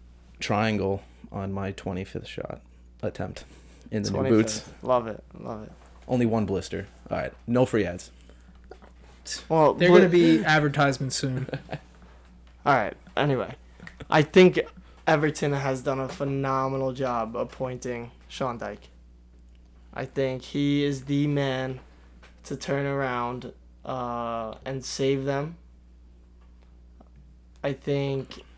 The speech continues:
Speaker 2: they will struggle, obviously, against a phenomenal Arsenal squad. Where's the game? Who's home?
Speaker 1: Uh,
Speaker 3: Everton is
Speaker 1: Everton
Speaker 3: home.
Speaker 1: is home.
Speaker 2: Everton's home.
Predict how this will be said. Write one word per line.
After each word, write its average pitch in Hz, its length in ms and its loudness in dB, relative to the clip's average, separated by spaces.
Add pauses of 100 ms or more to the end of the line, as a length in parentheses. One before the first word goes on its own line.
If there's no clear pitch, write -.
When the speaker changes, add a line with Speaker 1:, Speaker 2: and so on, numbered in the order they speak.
(920)
Speaker 2:
they 139 280 0
will 151 360 2
struggle, 147 680 2
obviously, 131 760 0
against 131 560 -6
a 135 60 -8
phenomenal 123 960 -6
Arsenal 127 440 -4
squad. 131 480 -2 (1200)
Where's 151 360 4
the 147 80 0
game? 123 260 -4 (160)
Who's 147 340 2
home? 131 160 0
Speaker 1:
Uh, 123 340 2
Speaker 3:
Everton 160 420 2
is 135 140 0
Speaker 1:
Everton 131 260 0
Speaker 3:
home. 110 80 -6
Speaker 1:
is - 80 -10
home. 151 100 2
Speaker 2:
Everton's 151 380 0
home. 147 340 0